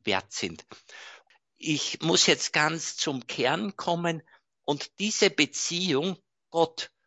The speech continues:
zu Ihnen, Frau Martha, und zu mir und zu allen von uns, diese Beziehung ist so einzigartig, so individuell, so persönlich und so intim, dass sie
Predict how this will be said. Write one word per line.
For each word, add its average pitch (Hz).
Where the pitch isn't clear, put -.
zu -
Ihnen, 165
Frau 117
Martha, 123
und 117
zu 123
mir 131
und 151
zu -
allen 139
von 160
uns, 160
diese 180
Beziehung 180
ist -
so -
einzigartig, 175
so -
individuell, 160
so -
persönlich 151
und 123
so -
intim, 139
dass -
sie 147